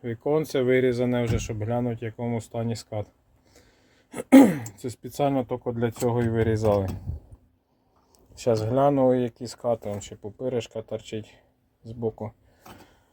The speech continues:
І все, в принципі, назад будемо заварювати. Устанавливати будемо сюди, нагадаю, кожане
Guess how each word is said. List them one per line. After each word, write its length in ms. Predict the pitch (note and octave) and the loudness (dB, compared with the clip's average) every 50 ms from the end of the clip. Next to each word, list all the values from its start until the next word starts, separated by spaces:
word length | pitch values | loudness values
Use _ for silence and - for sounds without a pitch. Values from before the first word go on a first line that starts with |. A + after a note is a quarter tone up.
| _ _ _ _ _ _ - | _ _ _ _ _ _ -12
І 80 | G2 | -10
все, 260 | G2+ - - - G#3 | -10 -10 -8 -4 -4
в 60 | A#3+ - | -4 -4
принципі, 640 | - - A#2+ A2 G#2 - A#2 G#2+ - - G#2+ G#2 G#2+ - _ _ _ - | -4 -6 -6 -6 -6 -8 -12 -12 -12 -14 -14 -14 -14 -16 _ _ _ -16
назад 360 | A2+ G#2+ G#2+ A2+ B2+ B2 A#2+ - - | -14 -12 -6 -4 -2 -2 -2 -4 -10
будемо 260 | B2 A2+ A#2 A#2 A#2 | -8 -6 -6 -6 -4
заварювати. 640 | A2+ A#2+ B2 C3 D3 D3+ D3 C#3+ C3+ C3 B2+ B2 - - - _ _ _ _ _ _ _ _ _ _ _ _ _ _ _ _ _ _ _ _ - - - | -2 -2 0 2 2 2 2 4 4 4 2 0 -2 -10 -20 _ _ _ _ _ _ _ _ _ _ _ _ _ _ _ _ _ _ _ _ -20 -16 -10
Устанавливати 800 | C3+ C#3 B2 - - D3 C#3+ D3 C#3+ C3+ C3+ C3 B2+ B2+ B2+ B2 | -8 -8 -8 -6 -2 0 2 4 6 6 6 4 4 4 4 2
будемо 340 | A#2 A#2 C3 B2 B2 A#2+ A2+ | 2 -2 -2 -2 -2 -4 -4
сюди, 360 | - - B2+ B2 B2 A#2+ A2 - _ - - - - - - - - - _ _ - | -6 -8 -4 -2 -2 -2 -2 -4 _ -20 -20 -20 -20 -20 -20 -20 -20 -20 _ _ -4
нагадаю, 600 | C3+ C3+ B2+ B2 C3 B2+ B2+ B2+ B2+ B2+ B2+ B2 | -2 0 2 2 2 4 4 6 6 6 4 2
кожане 680 | - - - E3+ D#3+ D3 C#3 C#3+ C#3+ C#3+ C#3 C3 A#2+ | 0 2 6 6 6 8 6 4 4 4 2 2 0